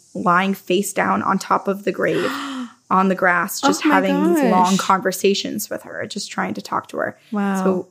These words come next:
Speaker 1: very, very sad. He clearly
Speaker 2: Yeah.
Speaker 1: was in a very dark place and needed a way to contact her.
Speaker 2: Yes.
Speaker 1: So because he was hoping to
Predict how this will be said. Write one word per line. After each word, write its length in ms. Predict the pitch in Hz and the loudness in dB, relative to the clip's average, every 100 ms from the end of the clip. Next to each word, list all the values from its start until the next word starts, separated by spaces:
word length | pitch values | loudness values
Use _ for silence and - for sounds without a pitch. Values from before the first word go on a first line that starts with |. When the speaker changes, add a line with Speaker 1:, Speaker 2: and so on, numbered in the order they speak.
| _ | _
Speaker 1:
very, 380 | 196 190 190 185 | -8 0 2 4
very 200 | 180 170 | 2 0
sad. 280 | - - - | -2 -6 -2
He 120 | - | -2
clearly 380 | 214 247 240 233 | 0 4 4 4
Speaker 2:
Yeah. 80 | 247 | 4
Speaker 1:
was 140 | 208 | 2
in 100 | 196 | 0
a 40 | 185 | -2
very 320 | 180 180 185 | 2 2 2
dark 240 | 190 185 | 0 -2
place 300 | - 180 180 - | -2 -4 -4 -4
and 100 | 180 | 0
needed 240 | 175 175 180 | 0 0 -2
a 40 | |
way 420 | 180 175 175 175 _ _ _ | 2 2 2 -4 _ _ _
to 80 | - | -6
contact 500 | - 220 196 - - | 2 2 2 -4 -6
her. 220 | - - 214 | -10 -12 -12
Speaker 2:
Yes. 460 | - 180 185 - - | -4 -4 -4 -12 -18
Speaker 1:
So 440 | - - 214 202 - _ - | -12 2 4 4 -2 _ -6
because 360 | 214 - 370 - | -4 2 0 2
he 60 | |
was 120 | 285 262 | 0 2
hoping 400 | 220 214 202 196 | 0 2 0 0
to 520 | - 202 190 185 190 | -2 -2 0 -2 -6